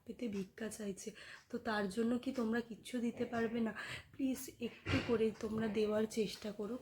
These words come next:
কিছু কিছু তোমাদের সামর্থ্য হিসাবে যে যাই পারবে, দশ টাকা, কুড়ি টাকা, তিরিশ টাকা, যে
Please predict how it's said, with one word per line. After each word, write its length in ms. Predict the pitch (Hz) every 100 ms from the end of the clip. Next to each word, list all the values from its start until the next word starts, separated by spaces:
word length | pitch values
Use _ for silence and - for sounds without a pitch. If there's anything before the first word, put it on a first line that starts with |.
| -
কিছু 300 | 320 311 381
কিছু 320 | 285 277 226
তোমাদের 380 | 220 208 214 269
সামর্থ্য 500 | 262 214 208 - 233
হিসাবে 440 | 226 196 208 196 202 - - - 220
যে 220 | 214 277 254
যাই 380 | 220 202 226
পারবে, 400 | 254 208 196 208 208 - -
দশ 220 | 226 240 -
টাকা, 260 | 277 269 277
কুড়ি 280 | 240 220 240
টাকা, 320 | 254 240 254
তিরিশ 380 | 226 214 226 -
টাকা, 240 | 233 - - - - -
যে 220 | 202 285